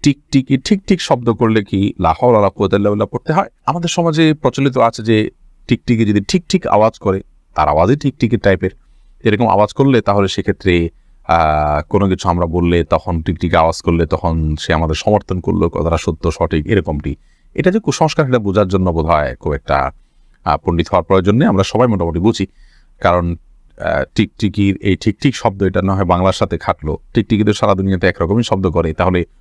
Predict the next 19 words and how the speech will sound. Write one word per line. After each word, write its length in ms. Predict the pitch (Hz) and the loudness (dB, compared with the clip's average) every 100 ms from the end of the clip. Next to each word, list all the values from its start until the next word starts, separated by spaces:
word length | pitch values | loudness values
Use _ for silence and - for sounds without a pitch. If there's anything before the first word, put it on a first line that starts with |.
| _ | _
অন্য 180 | - 117 | -2 2
দেশে 180 | 110 98 | 2 2
মানুষ, 340 | 98 95 - - _ | 0 0 -4 -18 _
আ, 280 | - 80 73 | -4 -2 -2
সে, 220 | - 98 78 | -4 -6 -6
সেটা 260 | - 87 | -4 -2
এখান 160 | 87 87 | -2 -2
থেকে 180 | 87 85 | -2 -2
ঠিক 260 | - 131 - | -4 -6 -2
ঠিক 140 | 143 | -2
বুঝবে 260 | 101 85 87 | -2 -2 -2
কেন? 180 | 80 | -2
অন্য 280 | 73 - 98 | -4 -2 0
কোথাও 220 | 98 104 | 0 -2
টিকটিকির 440 | 98 110 98 107 104 | -2 -2 -2 -2 0
অর্থ 180 | 98 113 | 0 0
অন্য 180 | 104 | 0
কিছু 240 | 107 113 110 | -2 -2 -2
বিপরীত 360 | 101 107 139 | 0 0 -2